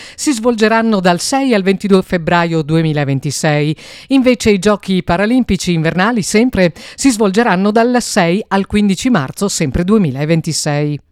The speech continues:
Sono veramente tanti i paesi che parteciperanno a queste Olimpiadi, anche gli atleti.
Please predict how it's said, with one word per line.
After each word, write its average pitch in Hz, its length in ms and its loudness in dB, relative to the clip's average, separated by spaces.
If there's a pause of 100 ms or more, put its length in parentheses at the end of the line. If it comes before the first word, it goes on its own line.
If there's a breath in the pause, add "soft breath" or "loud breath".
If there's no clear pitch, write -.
(240)
Sono 302 320 0
veramente 247 480 0
tanti 170 380 2
i 165 120 0
paesi 175 600 0
che 175 260 -2
parteciperanno 185 920 0
a 175 100 -4
queste 170 380 -2
Olimpiadi, 160 760 0 (260 loud breath)
anche 285 300 2
gli 202 80 0
atleti. 165 600 0